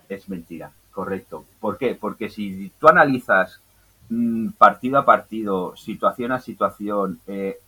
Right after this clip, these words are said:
ves todavía la cantidad de problemas que hay en Pittsburgh. La cantidad de problemas. Eh, la, eh, la línea ofensiva está teniendo cada día más problemas. La, el juego de carrera, pf, ni está ni se le espera. O sea, tenemos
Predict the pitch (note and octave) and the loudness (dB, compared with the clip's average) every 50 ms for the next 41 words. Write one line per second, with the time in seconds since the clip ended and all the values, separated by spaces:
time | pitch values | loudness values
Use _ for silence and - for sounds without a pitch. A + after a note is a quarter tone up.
0 | _ _ _ _ - F#2+ G2 - A2 B2+ - - - E3 C#3 B2+ A#2+ B2+ D3 D3 | _ _ _ _ -20 -10 -4 -2 -2 -2 -4 -4 0 4 4 4 6 6 4 4
1 | C3 A#2+ - A#2 G#2 G2+ F#2 - - F#2+ F#2+ F#2+ G#2+ B2 B2 B2+ A#2+ G#2 G#2 G#2 | 4 2 2 0 0 0 -4 -8 -8 -6 -4 -2 -2 -4 -4 -4 -4 -2 -2 -2
2 | A2 B2+ C3 - _ - F#2 G#2 A#2 A#2+ A#2 - G2 A2+ A#2+ - A#2+ A2 F2+ D#2+ | -2 -4 -4 -4 _ -4 -4 -4 -4 -6 -8 -8 -10 -10 -10 -10 -10 -10 -10 -10
3 | - - _ _ _ _ _ _ _ _ _ _ _ D#2+ - D#2 F2+ F2 - F2 | -12 -18 _ _ _ _ _ _ _ _ _ _ _ -20 -18 -16 -16 -16 -14 -10
4 | E2+ F#2+ A2 A2 A2 G#2 F#2+ F#2+ G#2 A2 G2+ E2 - _ _ _ _ - G#2+ G#2 | -8 -8 -6 -6 -4 -4 -4 -4 -2 -2 -4 -4 -4 _ _ _ _ -8 -6 -6
5 | G#2+ - - _ _ _ _ _ _ G2 G2 G2+ G#2 G#2+ G#2+ G#2+ - - G#2+ G#2+ | -6 -10 -14 _ _ _ _ _ _ -8 -2 2 4 4 4 2 0 -4 -8 -6
6 | G#2 G#2 G2+ G2+ G2+ G#2+ A2+ A2+ B2 B2+ B2 C3 A#2 A2+ - C3 B2+ C3 C#3 C#3+ | -4 -2 -2 -2 -2 -2 -2 -2 -2 -2 -2 -4 -6 -6 -6 -4 2 6 8 8
7 | D#3 D#3+ D#3+ - - _ _ - - G#2+ G2+ - - A2+ G#2 B2 A#2+ A2+ A#2 C3 | 8 8 4 2 -4 _ _ -16 -16 -16 -14 -2 0 0 0 0 -2 -2 -2 0
8 | C3 C3+ A#2+ A2 A2 A2+ A#2+ A#2+ B2 B2 - _ - G2 F#2 G2 G#2+ A2 G#2+ F#2+ | 4 4 4 4 6 4 4 2 2 0 -2 _ -4 -4 -2 -2 -2 0 0 0
9 | E2 - _ _ _ _ _ _ _ _ - G2+ G2 G#2 F#2+ - - A2 A2+ A2 | -2 -2 _ _ _ _ _ _ _ _ -2 -2 -2 -2 -2 -2 0 0 0 0
10 | B2 A#2+ A#2 A#2 A2+ - A#2+ B2+ C#3 D3 E3 F3 F#3 F#3 - _ - - - - | -2 4 6 6 6 6 4 6 6 8 8 8 6 2 -2 _ -20 -20 -20 -20
11 | _ F2+ F#2+ F#2+ F#2 - - - F2+ G2+ A2 G#2+ C3 B2+ A2+ - - _ G#2 A2 | _ -10 -10 -10 -10 -8 -4 -4 -2 -2 -4 -6 -6 -6 -6 -8 -8 _ -8 -6
12 | G#2+ E2 D2 - _ _ _ _ _ _ _ _ _ _ _ _ _ _ - - | -6 -6 -8 -10 _ _ _ _ _ _ _ _ _ _ _ _ _ _ -8 -2
13 | - G2 - - A#2 B2+ D#3 E3 C3+ - - | -2 -2 0 0 -2 -2 0 -2 -2 -4 -6